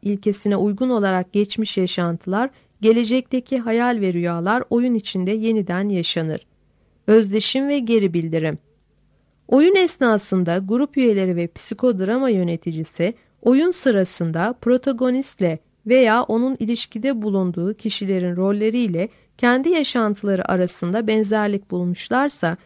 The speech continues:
oyundan sonraki paylaşım aşamasında özdeşim ve geri bildirimde bulunurlar. Bu yaşantılarını dile getirirler.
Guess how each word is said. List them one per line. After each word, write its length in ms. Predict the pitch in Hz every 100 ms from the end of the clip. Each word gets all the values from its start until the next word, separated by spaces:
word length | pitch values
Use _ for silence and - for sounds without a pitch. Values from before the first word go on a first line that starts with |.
| _ _
oyundan 460 | 240 254 285 311 370
sonraki 500 | - 285 277 277 302
paylaşım 560 | 269 262 269 - 302
aşamasında 840 | 226 202 190 180 - 170 165 208 - _ _
özdeşim 560 | 202 208 190 208 - 254
ve 100 | 269
geri 340 | 220 240 262
bildirimde 560 | 240 202 190 180 170 165
bulunurlar. 600 | 170 170 165 165 202 269 - _ -
Bu 120 | 254
yaşantılarını 840 | 302 277 - 208 190 - 196 208 254
dile 220 | 233 214
getirirler. 760 | 180 175 - 170 165 180 247